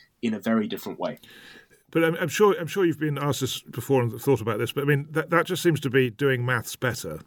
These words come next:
Speaker 2: than the human. But that's not the same, is it, as, you know, let's say, the discovery of the double helix. You know, Crick and Watson, which was, I think, came to one of them in a, in a,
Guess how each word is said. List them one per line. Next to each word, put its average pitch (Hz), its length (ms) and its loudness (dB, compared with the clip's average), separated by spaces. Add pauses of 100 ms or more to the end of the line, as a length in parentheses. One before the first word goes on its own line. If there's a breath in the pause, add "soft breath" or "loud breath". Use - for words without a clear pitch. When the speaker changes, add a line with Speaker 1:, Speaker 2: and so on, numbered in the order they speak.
(480 loud breath)
Speaker 2:
than 110 440 -2
the 113 100 -6
human. 104 420 -2
But 123 220 0 (180)
that's 143 300 -2
not 160 180 4
the 139 80 -8
same, 123 300 0
is 104 120 -4
it, 120 220 0 (160)
as, 143 460 2 (440)
you 156 140 -2
know, 139 60 2
let's 147 240 2
say, 123 440 0 (480 loud breath)
the 131 100 2
discovery 139 460 0
of 131 60 0
the 127 80 -6
double 127 300 0
helix. 165 480 0
You 143 80 -2
know, 123 80 2
Crick 131 160 0
and 127 80 0
Watson, 139 320 0
which 127 180 0
was, 120 220 -2 (440 loud breath)
I - 60 -8
think, 123 180 -2
came 139 300 0
to 123 240 2
one 120 220 -2
of 123 80 -2
them 127 180 -2
in 127 160 -2
a, 120 140 2
in 123 120 -2
a, 120 200 2